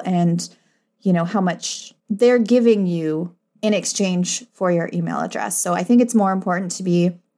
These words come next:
more mindful about what you're signing up for versus using an email that, you know, you're never gonna check once you get what you signed up for, 'cause that doesn't help anybody.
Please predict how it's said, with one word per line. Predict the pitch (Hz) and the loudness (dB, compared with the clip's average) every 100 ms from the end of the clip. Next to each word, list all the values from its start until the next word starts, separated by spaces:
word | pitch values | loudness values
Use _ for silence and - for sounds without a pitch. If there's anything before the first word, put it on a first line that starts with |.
| - | 0
more | 208 185 | 2 2
mindful | 170 170 185 180 233 254 | 0 -2 -4 0 0 0
about | - 190 180 175 175 | -2 -2 0 0 -2
what | 180 175 | -2 -2
you're | 185 180 | -4 -6
signing | 185 175 175 175 | -6 -2 0 0
up | 180 | -4
for | - 277 320 359 _ _ _ _ _ _ - | -2 0 0 -2 _ _ _ _ _ _ -4
versus | 196 202 185 202 180 175 175 - - - _ _ _ _ _ _ | 0 0 0 2 4 4 2 -2 -6 -10 _ _ _ _ _ _
using | 196 208 185 180 | 2 4 4 2
an | 180 | 0
email | 185 175 170 160 | 0 0 0 -2
that, | 170 160 - _ _ | -4 -10 -12 _ _
you | |
know, | - | -18
you're | 190 185 | -6 0
never | 185 180 175 | 0 0 -2
gonna | 170 170 | -4 -8
check | - 170 175 180 | -6 -6 -6 -8
once | 175 175 | -8 -4
you | 170 | -2
get | 165 - | -2 -4
what | - - | -10 -8
you | 175 | -8
signed | - - | -6 -6
up | - | -6
for, | - - 240 _ _ | -6 -6 -6 _ _
'cause | 208 196 | -4 -2
that | 202 | 0
doesn't | 190 180 | 0 0
help | 180 - | -2 -4
anybody. | - 208 - 240 | -8 -8 -6 -6